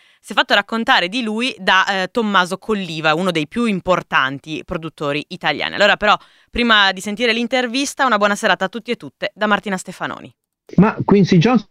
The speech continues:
Speaker 2: è un personaggio davvero enorme, eh, che ha saputo navigare decenni di musica rimanendo rilevante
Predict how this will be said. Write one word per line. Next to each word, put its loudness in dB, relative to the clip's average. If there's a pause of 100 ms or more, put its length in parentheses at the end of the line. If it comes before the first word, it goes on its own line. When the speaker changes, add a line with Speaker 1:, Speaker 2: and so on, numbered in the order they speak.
Speaker 2:
è -2
un 4
personaggio 2
davvero 4
enorme, 2 (260)
eh, 2
che 0
ha 0
saputo 2
navigare 2
decenni 4
di 4
musica 2
rimanendo 2
rilevante 2